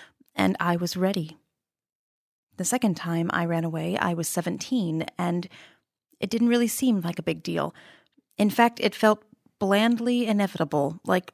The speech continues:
the ending to a movie you've already seen. I had spent the summer waiting tables and had amassed enough money to keep myself afloat. I stuffed a backpack and strolled out through the front door in the early evening, walked right past both my parents.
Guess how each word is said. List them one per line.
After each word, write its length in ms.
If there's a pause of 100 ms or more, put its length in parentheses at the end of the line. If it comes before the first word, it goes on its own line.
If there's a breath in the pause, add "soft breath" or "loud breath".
(100)
the 160
ending 260
to 140
a 40
movie 300
you've 200
already 240
seen. 480 (760 soft breath)
I 60
had 100
spent 220
the 80
summer 300
waiting 280
tables 460
and 80
had 80
amassed 400
enough 240
money 240
to 80
keep 240
myself 340
afloat. 520 (500 loud breath)
I 80
stuffed 320
a 40
backpack 540
and 140
strolled 340
out 200
through 140
the 60
front 260
door 200
in 80
the 140
early 220
evening, 440 (560 soft breath)
walked 320
right 180
past 320
both 220
my 100
parents. 580